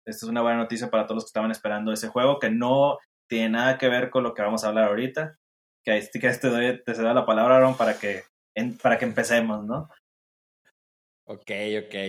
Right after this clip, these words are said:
Speaker 2: no, no, eh, yo creo que... Eh, a-, antes de empezar, yo creo que, eh, a, a mi mente se me vienen muy pocas compañías que no hayan tenido que, eh, lanzar un juego roto, pero bueno, precisamente sí hay uno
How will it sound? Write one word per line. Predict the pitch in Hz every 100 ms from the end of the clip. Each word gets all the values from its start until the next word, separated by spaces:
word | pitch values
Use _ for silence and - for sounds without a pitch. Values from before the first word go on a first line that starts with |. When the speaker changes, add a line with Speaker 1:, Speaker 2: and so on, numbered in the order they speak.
| 95
Speaker 2:
no, | 107 104
no, | 104 98 95 101 104 107 107
eh, | 95 98 -
yo | 113 117
creo | 127 131
que... | 135 120 107 98 92 87 - -
Eh, | 113 - - - - - _ _ -
a-, | 143 -
antes | 156 202
de |
empezar, | 202 160 143 170
yo | 175
creo | 170 165
que, | 175 135 135 95
eh, | 131 123
a, | - 127 127 120
a |
mi | 123 123
mente | 131 139 170
se | 156
me | 135
vienen | 127 139 147 147 139 123 104 92 92 - _ _ _ _ _ _ _ 117
muy | 135
pocas | 135 139 147
compañías | 147 123 110 113 131 -
que | 110
no | 107 107
hayan | 117 120
tenido | 117 107 107 113 113
que, | - 107 110 113 107 98 82 -
eh, | 87 90 87
lanzar | 85 98 95 101
un | 104
juego | 110 104 107
roto, | 98 110 - 87 _
pero | 104 107
bueno, | 117 101 -
precisamente | 101 107 120 113 110 107
sí | - 110
hay | 107 110 107
uno | 104 107 110 107 -